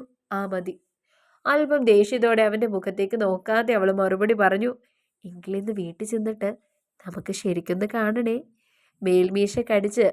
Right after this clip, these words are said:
ഒരു കണ്ണിറുക്കി പറയുന്നവനെ അവളൊന്ന് കൂർപ്പിച്ച് നോക്കിയിരുന്നു. എങ്കിലും ആ നിമിഷം തന്നെ ചുവന്നു പോയിരുന്നു പെണ്ണ്. തുടരും. അടുത്ത ഭാഗങ്ങൾക്ക് വേണ്ടി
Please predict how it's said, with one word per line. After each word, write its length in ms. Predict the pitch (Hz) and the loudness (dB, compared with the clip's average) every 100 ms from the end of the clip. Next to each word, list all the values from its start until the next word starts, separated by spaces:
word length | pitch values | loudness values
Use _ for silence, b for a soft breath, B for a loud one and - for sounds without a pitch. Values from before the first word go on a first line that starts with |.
| - | 2
ഒരു 180 | 285 | 0
കണ്ണിറുക്കി 640 | 302 262 214 214 254 262 262 | 0 0 0 4 2 2 -2
പറയുന്നവനെ 680 | 240 220 214 220 226 214 220 b b b | 0 2 4 4 2 0 -2 b b b
അവളൊന്ന് 460 | 285 302 349 330 339 | 0 4 4 2 2
കൂർപ്പിച്ച് 560 | 247 190 185 196 202 | 4 6 6 2 0
നോക്കിയിരുന്നു. 640 | 226 190 180 196 196 208 233 - b b b | 2 2 0 -4 -4 -2 -2 -4 b b b
എങ്കിലും 420 | 254 254 302 262 | -2 2 2 4
ആ 100 | 226 233 | 4 4
നിമിഷം 420 | 254 240 240 254 | 2 -2 -2 -2
തന്നെ 240 | 247 247 247 | 0 0 0
ചുവന്നു 440 | 247 196 202 220 | 0 0 2 0
പോയിരുന്നു 500 | 208 185 190 208 220 | 0 0 0 0 -2
പെണ്ണ്. 360 | 220 233 226 269 262 _ _ | -2 -4 -4 -6 -8 _ _
തുടരും. 420 | 180 180 190 254 - b b b b | -4 -2 -2 -4 -10 b b b b
അടുത്ത 280 | 190 180 185 | -6 -6 -4
ഭാഗങ്ങൾക്ക് 680 | 208 214 196 208 226 226 233 | -4 -2 -2 -2 -4 -2 0
വേണ്ടി 280 | 233 220 | 2 2